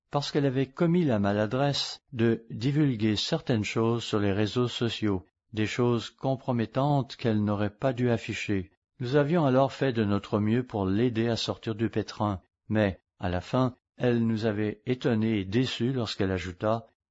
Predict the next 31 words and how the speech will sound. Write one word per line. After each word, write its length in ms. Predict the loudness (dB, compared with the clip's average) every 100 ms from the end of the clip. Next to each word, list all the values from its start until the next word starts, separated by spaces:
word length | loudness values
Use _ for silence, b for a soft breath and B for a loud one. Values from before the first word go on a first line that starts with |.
| _
En 100 | -6
tout 100 | -4
cas, 220 | -2 -2 0
une 140 | 0
chose 300 | 2 2 2
est 40 | 0
sûre, 420 | 0 -2 -2 -10 _ _
jamais 680 | -8 -6 -2 0 2 2 0
je 140 | 0
ne 140 | 0 0
renoncerai 720 | -2 -2 -2 -4 -4 -2 0
à 120 | 0
l'usage 520 | 0 -2 -2 -2 -2 -2
des 80 |
réseaux 340 | -2 0 0 -2
sociaux. » 600 | -2 -4 0 0 0 -2 _ _ _ _ _
Sa 260 | -8 -6 -2
façon 440 | -4 0 0 0
d'accentuer 680 | 0 -4 -4 -4 -2 0 0
ainsi 380 | 0 0 -2 -2
sur 180 | -2
le 120 | 0 0
mot « 220 | 0 -2
jamais » 540 | -4 -2 0 2 0 -6 _ _ -10
nous 400 | -2 2 2 2
a 260 | 0 0 -4 -8
fait 240 | -4 -4
froid 380 | -4 -10 -2 0
dans 140 | 2
le 140 | 0 0
dos. 220 | -2